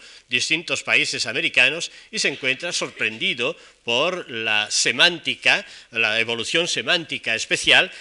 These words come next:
que las palabras para él familiares en un sentido han tomado, eh, con sentido divergente en unos y otros países. <clears throat> El problema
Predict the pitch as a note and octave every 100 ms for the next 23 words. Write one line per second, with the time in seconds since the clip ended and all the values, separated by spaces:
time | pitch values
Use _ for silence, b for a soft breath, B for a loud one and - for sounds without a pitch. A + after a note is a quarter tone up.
0 | B - A#2+ D#3 - D3+ C3 B2 C3+ B2
1 | G3 D#3+ B2+ - A#2 A2+ C#3 E3 D#3 D#3
2 | E3+ E3+ B2 - A2+ F#3+ E3 C#3 C3 A#2+
3 | D3 B B G3 G#3+ G3 D#3 A2+ G#2 G2
4 | B B A2 A2 G#2+ A#2 B2 G#2 B2+ A#2
5 | F#3 C3+ - C3+ - D#3 - C3 D#3 C#3
6 | C#3 - B2+ A2+ A2+ G#2+ G#2+ G2 G#2 F2
7 | - B B B B B B _ - -
8 | - - B B B - - _ B B
9 | B B B B B B B _ _ _
10 | _ _ _ _ _ _ _ _ _ -
11 | _ _ _ _ _ _ _ _ _ _
12 | - _ _ _ - G3 - F#3 F#3 B3
13 | A#3+ A#3 A#3